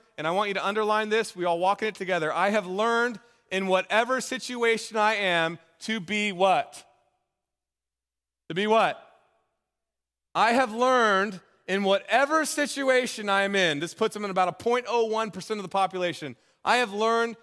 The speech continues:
in whatever situation I'm in to be content." Verse twelve, "I know how to be brought low. I know how to abound. In every circumstance, I have learned the secret of facing plenty and hunger, abundance and need." And here's what Paul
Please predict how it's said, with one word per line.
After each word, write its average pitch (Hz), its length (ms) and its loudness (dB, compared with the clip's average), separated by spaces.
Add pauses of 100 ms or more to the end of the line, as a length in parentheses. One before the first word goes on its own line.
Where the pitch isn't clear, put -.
(160)
in 185 120 -2
whatever 233 500 2
situation 240 720 -2
I'm 214 200 0
in 226 160 0
to 214 100 -6
be 208 160 -8
content." 180 540 -6
Verse 170 260 -8
twelve, 170 420 -2 (240)
"I 196 160 2
know 220 180 0
how 185 140 -2
to 185 80 -2
be 165 120 -6
brought 147 340 -2
low. 240 420 2 (240)
I 185 140 2
know 208 160 2
how 196 180 -2
to 202 120 2
abound. 170 560 0 (260)
In 156 240 -8
every 226 340 0
circumstance, 175 760 -4
I 170 140 2
have 185 120 0
learned 185 160 -4
the 156 60 -6
secret 190 840 -4 (600)
of - 160 0
facing 185 440 -4
plenty 233 560 -2
and 190 120 -4
hunger, 160 520 -2
abundance 208 760 -2
and 175 240 -8
need." 190 300 -4
And 151 120 -8
here's 208 380 -6
what 247 240 -6
Paul 190 500 0